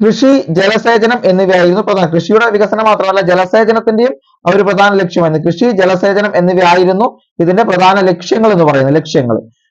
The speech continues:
അതിൽ കമ്മ്യൂണിറ്റി ഡെവലപ്മെന്റ് പ്രോഗ്രാം ആരംഭിച്ചത് ഒന്നാമത്തെ ഫൈവ് ഇയർ പ്ലാനിന്റെ സമയത്താണ്, ആയിരത്തി തൊള്ളായിരത്തി അൻപത്തിരണ്ടില്.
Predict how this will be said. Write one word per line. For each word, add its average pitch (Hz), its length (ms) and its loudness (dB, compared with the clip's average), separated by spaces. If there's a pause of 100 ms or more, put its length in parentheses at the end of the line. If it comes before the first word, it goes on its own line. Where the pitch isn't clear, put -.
അതിൽ 214 260 2
കമ്മ്യൂണിറ്റി 226 500 0
ഡെവലപ്മെന്റ് 233 480 0
പ്രോഗ്രാം 208 480 2
ആരംഭിച്ചത് 196 420 0
ഒന്നാമത്തെ 196 720 0 (280)
ഫൈവ് 175 120 4
ഇയർ 190 120 4
പ്ലാനിന്റെ 185 320 2
സമയത്താണ്, 170 360 2
ആയിരത്തി 175 320 2
തൊള്ളായിരത്തി 175 400 2
അൻപത്തിരണ്ടില്. 151 680 0